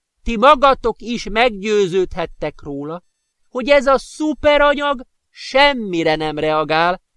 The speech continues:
semmivel nem lép kapcsolatba. Olyan,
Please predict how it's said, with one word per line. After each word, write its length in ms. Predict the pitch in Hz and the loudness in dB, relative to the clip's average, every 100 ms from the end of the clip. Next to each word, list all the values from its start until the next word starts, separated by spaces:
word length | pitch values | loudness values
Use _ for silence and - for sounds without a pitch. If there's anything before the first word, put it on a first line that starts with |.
| _ | _
semmivel 840 | - - 294 294 277 269 240 233 | -8 2 2 2 -4 -2 2 2
nem 280 | 220 233 262 | 2 0 0
lép 280 | 240 240 240 | -2 -6 -8
kapcsolatba. 840 | - 247 - 175 139 131 123 123 - _ _ _ | -4 -4 -4 -8 -6 -6 -6 -10 -12 _ _ _
Olyan, 440 | - 277 240 247 | -2 2 4 2